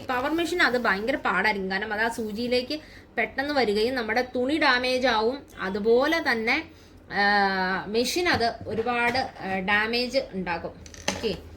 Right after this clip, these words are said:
അപ്പോ ഈ, ഈ ഓണം കളക്ഷൻ ഡ്രസ്സുകളുടെ ഒരു പ്രത്യേകത എന്ന് പറഞ്ഞാൽ ഏറ്റവും കൂടുതൽ ഫ്രില്ലുകൾ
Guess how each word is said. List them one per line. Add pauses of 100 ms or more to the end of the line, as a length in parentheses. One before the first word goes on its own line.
(640)
അപ്പോ (180)
ഈ, (680)
ഈ (140)
ഓണം (100)
കളക്ഷൻ (280)
ഡ്രസ്സുകളുടെ (140)
ഒരു
പ്രത്യേകത
എന്ന്
പറഞ്ഞാൽ (160)
ഏറ്റവും
കൂടുതൽ (180)
ഫ്രില്ലുകൾ